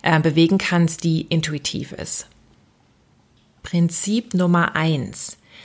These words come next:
Finde andere Wege, um mit deinen Gefühlen umzugehen und um sie zu bewältigen und nutze dafür kein Essen. Umformuliert,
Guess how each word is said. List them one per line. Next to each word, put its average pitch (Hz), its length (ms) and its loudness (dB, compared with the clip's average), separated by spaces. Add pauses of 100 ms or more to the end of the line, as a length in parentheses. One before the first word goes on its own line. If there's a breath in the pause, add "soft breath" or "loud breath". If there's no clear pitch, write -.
Finde 262 560 0
andere 190 540 2
Wege, 175 400 2
um 165 160 -2
mit 165 180 -2
deinen 185 260 2
Gefühlen 226 540 0
umzugehen 139 920 -4
und 156 140 -6
um 185 180 0
sie 175 140 0
zu 175 160 -4
bewältigen 180 720 2
und 160 200 0
nutze 214 360 2
dafür 180 580 0 (140)
kein 175 480 0 (240 soft breath)
Essen. 247 440 0 (840 loud breath)
Umformuliert, 247 840 2